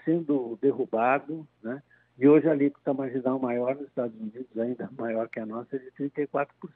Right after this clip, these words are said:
cento, né? Mas caiu muito. O Krugman escreveu um bom artigo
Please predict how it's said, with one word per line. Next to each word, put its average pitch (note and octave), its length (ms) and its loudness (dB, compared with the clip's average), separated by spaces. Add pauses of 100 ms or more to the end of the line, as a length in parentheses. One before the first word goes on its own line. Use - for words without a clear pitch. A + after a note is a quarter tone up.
cento, G2 180 -8 (300)
né? A#2+ 120 -14 (480)
Mas A2 200 -6
caiu D3 400 6
muito. D3+ 460 2
O D3+ 420 -6
Krugman G3 440 4
escreveu C3+ 460 -4
um A#2 80 -12
bom B2 220 -2
artigo - 560 -10